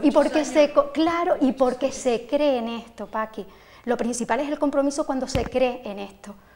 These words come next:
Speaker 1: porque cuando hay una implicación es porque crees que esto hay que, de alguna manera, trabajar para erradicarlo, porque se sabe que se puede erradicar, como bien decía Alicia,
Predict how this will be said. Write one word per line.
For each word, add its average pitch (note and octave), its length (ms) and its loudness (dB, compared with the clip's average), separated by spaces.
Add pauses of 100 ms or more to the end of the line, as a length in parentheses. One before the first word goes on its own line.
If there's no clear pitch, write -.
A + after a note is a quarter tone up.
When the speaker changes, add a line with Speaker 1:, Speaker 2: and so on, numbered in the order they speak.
Speaker 1:
porque A3 300 -4
cuando G#3 240 0
hay G#3+ 120 2
una C#4+ 100 6
implicación C#4+ 540 0
es D4 80 -2
porque C4 300 -2
crees B3+ 320 2
que A#3+ 200 -4
esto - 460 -8
hay A3+ 160 -2
que, A#3+ 260 -2 (420)
de A3 140 0
alguna A3+ 300 2
manera, A#3+ 520 -2 (180)
trabajar A3 400 0
para A#3+ 220 0
erradicarlo, G#3+ 580 -2
porque - 240 -8
se A3 120 -4
sabe E4+ 260 0
que - 100 -2
se A3+ 100 -2
puede G#3+ 200 -2
erradicar, G#3+ 500 -4
como G3+ 260 -8
bien A#3+ 200 -2
decía D4+ 240 -2
Alicia, C4 360 -6